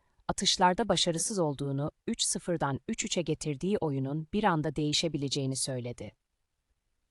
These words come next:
Kendisine yöneltilen olumsuz tavırları da dile getiren Sedat, yarışmanın bitişiyle birlikte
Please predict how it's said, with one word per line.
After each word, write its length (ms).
Kendisine 540
yöneltilen 680
olumsuz 440
tavırları 500
da 140
dile 220
getiren 440
Sedat, 500
yarışmanın 640
bitişiyle 600
birlikte 580